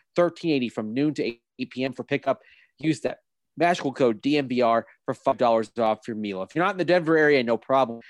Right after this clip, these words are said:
Check out that fifteen can sampler. You can get it through Drizzly. Or if you wanna just get,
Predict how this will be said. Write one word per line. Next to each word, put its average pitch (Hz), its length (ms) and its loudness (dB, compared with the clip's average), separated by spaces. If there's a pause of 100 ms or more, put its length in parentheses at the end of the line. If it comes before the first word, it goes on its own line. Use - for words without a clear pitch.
(140)
Check - 220 -4
out 135 220 0
that 131 240 0
fifteen 135 460 -2
can 131 280 -2
sampler. 135 400 -2
You 95 100 -6
can 98 80 -12
get 123 120 0
it 117 160 -4
through 120 160 -4
Drizzly. 107 520 -6
Or 151 380 2 (320)
if - 80 -8
you 127 60 0
wanna 139 200 2
just 135 300 -4
get, 139 260 0